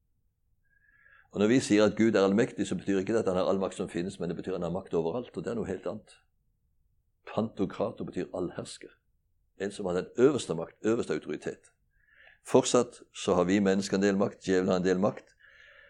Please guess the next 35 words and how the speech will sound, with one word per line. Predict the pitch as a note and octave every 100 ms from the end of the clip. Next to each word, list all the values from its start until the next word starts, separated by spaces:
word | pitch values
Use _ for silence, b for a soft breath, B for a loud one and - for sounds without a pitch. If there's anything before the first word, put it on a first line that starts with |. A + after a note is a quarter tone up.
| b b
men | G2
fordi | G2+ G#2 A#2
at | A2
han | A2
har | G#2+
den | F#2+ G2
høyeste | F#2+ C3 E3+ E3+ A#2
makt | F#2+ - F#2+
og | G2
den | F2+
høyeste | A#2+ C#3+ C3
autoritet, | F2+ F2 E2+ E2 - _ b b b b b b
så | D#2
skal | - F2+
han | F2
legge | D#2+ D#2
enhver | E2 E2 E2+ E2 _ -
fiende | - E2 D2+
som | D2 D#2+
skammel | - D2+ D2+
for | -
sine | - B1+ C#2+
føtter, | - - D2
og | E2
en | E2+
dag | D2+ -
skal | - D#2+
Gud, | D#2 -
skal | - D#2+
Gud | E2 D2+
være | D2+
alt | D2+
i | -
alle. | C#2+ - - _ _ _ b b b b b b
Men | G#2+